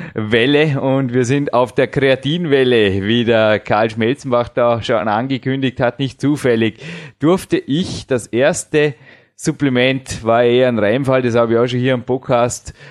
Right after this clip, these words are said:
besprochen. Das habe ich, ja, bei einem Versand bestellt. Das war so ein Sojaprotein, aber das erste erfolgreiche Supplement, das durfte ich beim Vorgänger-Geschäftsführer im Magic Fit, damals hieß das Studio noch Sportpark,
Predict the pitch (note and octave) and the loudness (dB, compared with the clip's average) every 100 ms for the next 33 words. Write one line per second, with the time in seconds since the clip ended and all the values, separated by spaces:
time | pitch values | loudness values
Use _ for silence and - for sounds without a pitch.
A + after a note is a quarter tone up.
0 | - C3+ - - B2 C#3+ D3 C#3 A2 - | -6 -4 -4 0 2 2 2 -2 -4 -2
1 | A#2 B2+ - A2+ B2 B2 A#2 - - - | 0 0 2 2 2 2 0 -4 -18 -20
2 | - - G#2+ A#2+ G#2+ - A#2 A#2+ B2 A#2+ | -20 -2 2 2 0 0 0 2 0 -2
3 | A2 G2 B2 - C3 - C3+ C#3 G#2 A#2 | 0 0 -2 -6 -6 -2 -2 -2 -2 0
4 | G#2+ A2+ G#2+ A2+ B2+ C#3+ - C3+ C3 A#2+ | 0 0 0 2 2 0 0 -2 0 -2
5 | D3 D3 B2 A2+ B2 C3 - - A#2 - | -2 -2 -2 0 0 0 -2 -2 -2 2
6 | D#3+ G#3 C#3 G2+ G2 G2 G#2 G2 F2+ F2+ | 2 2 2 2 0 -2 -4 -2 -2 -2
7 | G#2+ C3 C#3+ D3 - B2+ A#2+ - A2+ A2 | -2 -2 -2 -4 -4 -6 -6 -8 -2 0
8 | A2 G#2+ - - _ - A#2 C#3 F3+ E3+ | 0 -6 -14 -20 _ -8 0 2 2 -2
9 | B2+ A#2 C3 B2 A#2 A#2 C#3+ - - C#3 | -2 0 0 -2 -2 0 -2 -4 -4 0
10 | D3+ D3 D3 B2+ D#3 D3+ C3 A#2+ C3 - | 0 -2 -2 -4 -4 -4 -2 0 0 -2
11 | C3+ - - B2+ D3+ - - - _ G2 | -4 -6 -6 -4 -4 -6 -20 -20 _ -2
12 | G#2 G#2+ A#2+ B2+ - G#2+ - - - - | 0 -2 -2 -6 -4 -4 -6 -12 -12 -4
13 | C3 B2+ A2+ A2 G2+ - G2 - A2 - | -2 0 0 0 -2 -8 -10 -2 0 0
14 | G2 A#2 - | 0 0 -2